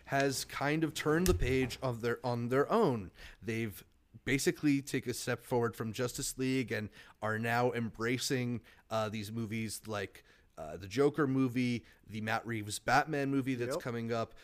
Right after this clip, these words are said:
Speaker 1: the recent released Shazam movie, movies that are a little bit more all over the place, uh, a-, tonally, and that maybe don't have as much interconnectedness
Speaker 2: Yeah.
Speaker 1: as the lot of Marvel movies.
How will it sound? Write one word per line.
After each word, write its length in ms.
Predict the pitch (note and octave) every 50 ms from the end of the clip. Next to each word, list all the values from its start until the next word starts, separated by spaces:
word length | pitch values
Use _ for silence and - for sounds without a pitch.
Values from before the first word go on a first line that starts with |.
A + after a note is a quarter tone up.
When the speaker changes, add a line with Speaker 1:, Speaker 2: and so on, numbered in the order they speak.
| - _
Speaker 1:
the 80 | - A#2
recent 340 | G2+ A2 G#2 - B2+ G#2 G2
released 320 | G#2 G#2 G2 G#2 G2 -
Shazam 640 | - - - - - F#2+ F#2 A2 A#2 B2+ C3+ C#3 C#3+
movie, 540 | C#3+ C3+ C3+ C#3 B2 A2 B2+ B2 B2 A2+ - - - - -
movies 300 | - D3 D#3+ E3+ F3+ E3+
that 140 | - F3 D#3+
are 40 | D3+
a 60 | C#3+
little 240 | C#3 C3+ C#3+ D3+ D#3
bit 160 | C#3 D#3+ D#3
more 340 | C#3+ C#3 C#3 C#3 C#3 C3+ C3
all 200 | A#2 B2+ B2+ B2+
over 200 | C3 B2+ A#2+ B2+
the 120 | A#2 A#2
place, 380 | A2+ - B2 A#2+ A#2 - - - - _ _ -
uh, 240 | A2+ A2 G#2 G#2 -
a-, 200 | F#2+ G2+ G#2 G#2 - _ - - - - -
tonally, 580 | - D3 D#3 E3 E3+ E3+ E3+ E3+ E3 D#3+ D#3+ D#3+ - - - - - -
and 380 | B2+ C#3 C#3+ C#3+ D3 D3 C#3
that 280 | B2+ A2+ D3+ C#3+ C3+ G#2
maybe 520 | C3 C3+ C#3 D3 D3+ D#3+ E3+ D3+ B2+ G#2 - - _
don't 320 | - D3 C3+ C#3 D3 C#3 -
have 280 | - - B2+ B2+ A#2+ -
as 280 | - C3 C3 B2 A#2+
much 220 | B2+ C3+ B2 - -
interconnectedness 1300 | C3+ C3+ B2 - C3 - - C#3 B2 A2+ A#2+ C3+ E3+ C3 C#3 - - F4 E4 - G2+ F#2+ - - - -
Speaker 2:
Yeah. 180 | - - - - - -
Speaker 1:
as 360 | A#2 A#2+ B2 A#2+ A2+ - - -
the 220 | A2 A2+ A2+ A#2 G#2 G#2 - _ _ -
lot 320 | B2 A2 A2 G2+ A2 - -
of 240 | A2+ A#2 A2 G#2
Marvel 320 | B2+ C3+ C#3 E3+ F#3 D3 C3
movies. 400 | A2+ A2+ G#2+ F#2+ G#2+ G2+ -